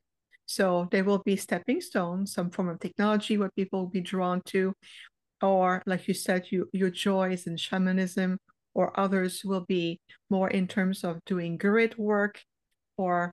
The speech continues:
working more into intensively as beautiful bridge of interconnection with the intergalactic communities.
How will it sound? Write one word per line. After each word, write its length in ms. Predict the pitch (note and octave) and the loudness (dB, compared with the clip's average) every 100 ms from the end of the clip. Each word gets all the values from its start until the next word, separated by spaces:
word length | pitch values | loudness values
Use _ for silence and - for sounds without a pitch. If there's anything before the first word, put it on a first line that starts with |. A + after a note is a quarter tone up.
| - | -6
working 600 | F3+ G3 F#3+ - G3+ F#3 | -4 0 0 0 0 0
more 200 | F#3 F#3 | 2 0
into 520 | - F#3+ - - F3+ - | 0 -2 -4 -4 -4 -2
intensively 1000 | F#3 - F#3+ G#3 - A#3 G3 F#3 F3 F3+ _ _ _ _ | -6 -4 0 0 0 -2 -2 -2 -2 -6 _ _ _ _
as 500 | F#3 F3 E3+ F3+ - - _ _ _ _ _ E3+ | 0 0 0 -4 -8 -16 _ _ _ _ _ -2
beautiful 640 | F#3+ A3+ A#3 - F#3+ F3+ | 2 4 2 2 2 0
bridge 380 | E3+ F#3+ F#3 - | 0 -2 -2 -6
of 80 | F3+ | -6
interconnection 920 | F3 F3+ F3 - F3 F3+ - F#3 E3+ | -4 -4 -4 -2 -2 -2 -2 -2 -2
with 220 | E3+ F3 F3+ | 0 -2 -2
the 80 | |
intergalactic 840 | F3 F#3+ F#3+ F3+ F3 F3 - A#3 - | -4 -2 -2 -2 0 0 0 -2 -4
communities. 640 | - E3+ E3+ D#3+ E3 - | -2 -2 -2 -6 -8 -10